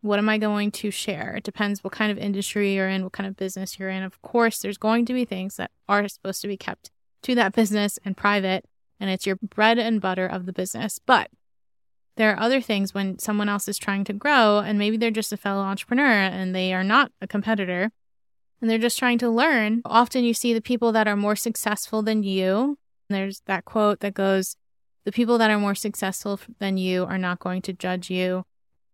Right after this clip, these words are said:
and criticize you." That's not always necessarily true. There are people who are financially more successful that are very judgmental, which I've encountered. And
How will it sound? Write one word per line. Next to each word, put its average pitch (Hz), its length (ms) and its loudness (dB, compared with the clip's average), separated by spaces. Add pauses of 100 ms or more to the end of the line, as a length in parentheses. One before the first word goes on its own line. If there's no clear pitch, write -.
(140)
and 185 300 -2
criticize 190 500 -4
you." - 240 -10 (220)
That's 220 200 -2
not 277 120 4
always 320 240 2
necessarily 254 560 0
true. 220 380 -4
There 214 140 -2
are 220 120 2
people 220 360 -4
who 208 160 0
are 190 120 0
financially 202 640 -4
more 190 220 -4
successful - 720 -8
that 220 160 2
are 208 160 4
very 190 240 0
judgmental, - 640 -8 (400)
which 190 180 -6
I've 180 120 -4
encountered. 180 800 -8
And 190 380 -2